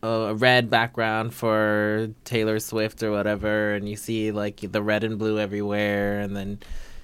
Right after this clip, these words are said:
you know, it's in Selma, and, like, all of these movies coming out, urging you already to prepare for that vote. It's, like, it's such a machine.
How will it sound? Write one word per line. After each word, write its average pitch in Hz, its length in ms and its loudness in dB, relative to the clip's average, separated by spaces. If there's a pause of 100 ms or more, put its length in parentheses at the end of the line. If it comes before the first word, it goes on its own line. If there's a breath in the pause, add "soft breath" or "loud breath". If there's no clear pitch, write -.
(160 loud breath)
you 117 100 -2
know, 107 280 0
it's 101 180 -6
in 101 120 -2
Selma, 139 1160 6
and, 117 120 -2
like, 98 320 -6
all 113 220 0
of 107 100 -4
these 107 200 -6
movies 117 340 -2
coming 98 380 -4
out, 98 560 0 (120)
urging 107 680 -4
you 104 220 -6
already 107 720 -2
to - 140 -12
prepare 135 640 0
for 123 240 -4
that 117 340 2
vote. 120 440 4
It's, - 260 -6
like, 107 300 0 (1000 soft breath)
it's 123 240 -4
such 123 280 -2
a 139 40 2
machine. 120 1000 2